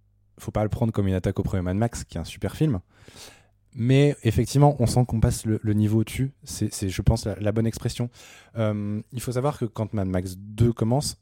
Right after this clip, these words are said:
déjà, le héros, il est, il existe déjà. Le premier film sert à construire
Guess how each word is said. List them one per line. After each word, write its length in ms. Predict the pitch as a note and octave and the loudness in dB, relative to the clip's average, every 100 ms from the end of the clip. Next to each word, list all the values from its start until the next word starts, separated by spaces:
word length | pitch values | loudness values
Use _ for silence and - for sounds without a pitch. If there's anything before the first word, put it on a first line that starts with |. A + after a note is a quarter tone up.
| - | -10
déjà, 280 | G#2+ G2+ A2 | -4 -2 0
le 140 | G#2+ | -2
héros, 240 | F#2 F#2 A2 | -4 -4 -6
il 140 | F2+ | -6
est, 80 | F2 | -10
il 140 | F#2+ F#2+ | -10 -12
existe 320 | F#2+ G#2+ G2+ | -10 -12 -4
déjà. 320 | G#2+ G2+ G#2 _ - - | -4 -2 -6 _ -20 -8
Le 80 | A2 | -4
premier 300 | - B2+ A#2+ | -2 -2 -4
film 300 | - C3+ A2 - _ - | -4 -4 -4 -8 _ -10
sert 200 | - F#2+ | -6 -6
à 60 | |
construire 540 | D2 F2+ - A#2 F#2 | -6 -8 -2 0 -2